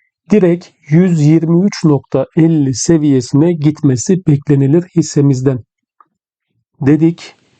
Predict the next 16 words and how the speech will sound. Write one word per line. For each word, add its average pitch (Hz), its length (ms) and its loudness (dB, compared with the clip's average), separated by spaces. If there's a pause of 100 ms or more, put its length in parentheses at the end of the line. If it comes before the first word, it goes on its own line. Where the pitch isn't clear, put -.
(600)
Onu 160 280 0
da 127 100 -4
geçtik. 151 520 -2
Ege 170 360 0
Gübre 151 360 0
hissesine 139 640 -2
geldik. 156 460 0 (140)
Ege 170 240 0
Gübre 156 300 0
hissesi 160 580 -2 (1800)
arkadaşlar 151 680 -4
hani 165 280 0
önemli 160 600 0 (240)
yerlere 143 540 2
gelmiş. 135 440 0 (960)
Ee, 139 800 0